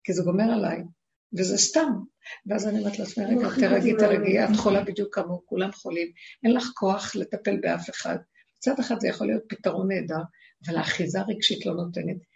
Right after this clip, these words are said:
Speaker 1: אז אני באה לבורא עולם עם כל המטען הזה, ואומרת לו, "ריבונו של עולם, אוי לי מיצרי ואוי לי מיוצרי. אני, אוי אבוי לי מעצמי, שאני רואה שאני שקרנית לפחות כמוהו, יותר גרועה." מצד שני, זה תפקיד שנתת לאמא, והיא לא יכולה לשחרר, זה כל כך קשה.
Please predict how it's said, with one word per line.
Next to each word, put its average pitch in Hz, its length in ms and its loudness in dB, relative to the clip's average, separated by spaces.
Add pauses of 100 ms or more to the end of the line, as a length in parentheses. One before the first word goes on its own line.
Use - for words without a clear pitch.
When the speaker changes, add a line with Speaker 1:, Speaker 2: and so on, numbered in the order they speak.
(340)
Speaker 1:
אז 202 100 -6
אני 233 260 0
באה 302 160 0
לבורא 208 440 0
עולם 185 280 -2
עם 175 140 -4
כל 175 240 -4
המטען 165 480 -6
הזה, 170 160 -8
ואומרת 170 300 -8
לו, - 60 -8
"ריבונו 185 280 -8
של 185 160 -10
עולם, 165 120 -8 (560)
אוי 220 160 6
לי 226 120 6
מיצרי 202 580 2
ואוי 180 160 0
לי 190 80 0
מיוצרי. 180 500 -4 (140)
אני, 220 200 0
אוי 240 180 4
אבוי 196 200 0
לי 196 100 0
מעצמי, 180 600 0
שאני 180 320 -4
רואה 196 180 -4
שאני 180 280 -4
שקרנית 185 480 -2
לפחות - 380 -8
כמוהו, 175 340 -4 (260)
יותר 190 260 0
גרועה." 175 220 -8 (280)
מצד 220 220 0
שני, 285 400 2 (380)
זה - 180 -4
תפקיד 226 300 0
שנתת 226 440 0
לאמא, 214 500 2 (160)
והיא 185 180 0
לא 208 60 2
יכולה 254 240 -2
לשחרר, 247 640 -2
זה - 120 -6
כל 170 160 -8
כך - 200 -8
קשה. - 480 -4